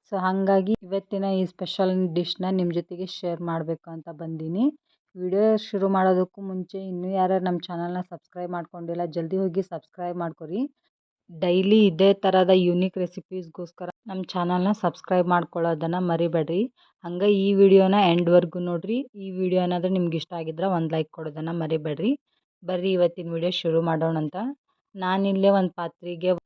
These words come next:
ಒಂದ್ ಮೂರ್ ಗ್ಲಾಸ್ ಆಗೋಷ್ಟು ನೀರನ್ನ ಹಾಕ್ಕೊಳಕತ್ತೀನಿ. ಈ ಮೂರ್ ಗ್ಲಾಸ್ ನೀರಿಗೆ ರುಚಿಗೆ ತಕ್ಕಷ್ಟು ಉಪ್ಪನ್ನ ಆ್ಯಡ್ ಮಾಡ್ಕೊಳತ್ತೀನಿ.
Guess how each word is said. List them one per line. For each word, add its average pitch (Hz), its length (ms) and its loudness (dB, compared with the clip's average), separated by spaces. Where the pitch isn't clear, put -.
ಒಂದ್ 185 200 -4
ಮೂರ್ 190 360 4
ಗ್ಲಾಸ್ 185 340 4
ಆಗೋಷ್ಟು 175 500 2
ನೀರನ್ನ 175 500 2
ಹಾಕ್ಕೊಳಕತ್ತೀನಿ. 165 880 -10
ಈ 185 140 -8
ಮೂರ್ 190 320 -2
ಗ್ಲಾಸ್ 185 360 2
ನೀರಿಗೆ 175 400 -4
ರುಚಿಗೆ 180 400 -8
ತಕ್ಕಷ್ಟು 180 520 -14
ಉಪ್ಪನ್ನ 175 360 -12
ಆ್ಯಡ್ 170 260 -2
ಮಾಡ್ಕೊಳತ್ತೀನಿ. 165 760 -8